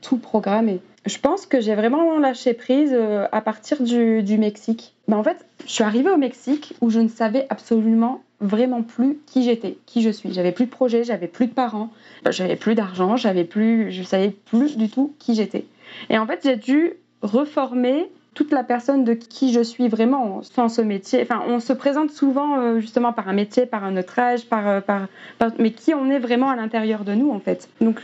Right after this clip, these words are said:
je pense que c'est à partir de là où j'ai commencé à un peu lâcher prise, et surtout, en plus, la culture mexicaine, la culture, euh, colombienne, euh, les latinos, c'est vraiment, euh,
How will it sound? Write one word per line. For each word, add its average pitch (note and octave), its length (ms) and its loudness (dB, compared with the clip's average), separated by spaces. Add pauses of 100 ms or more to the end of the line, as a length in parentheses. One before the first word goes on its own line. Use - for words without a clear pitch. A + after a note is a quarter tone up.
je - 80 -12
pense G4+ 200 -2
que F4+ 100 -4
c'est - 100 0
à A3+ 60 0
partir A#3 380 -2
de B3+ 80 4
là B3+ 300 0
où A3+ 180 -6
j'ai G#3+ 120 -2
commencé A3+ 400 0
à C#4 80 2
un A#3 60 2
peu A#3+ 140 0
lâcher A#3 260 -2
prise, C4 280 0
et A3+ 60 0
surtout, A#3 520 -2
en A3+ 100 2
plus, C4 360 -2
la G3 140 0
culture A3+ 360 -2
mexicaine, A3+ 540 -2
la G#3+ 100 -4
culture, A3+ 560 0
euh, G3+ 180 0 (500)
colombienne, A#3+ 760 -2 (120)
euh, G#3 600 2
les A3 160 2
latinos, A3+ 600 0 (280)
c'est G3 160 -2
vraiment, A3+ 460 2
euh, F3+ 460 0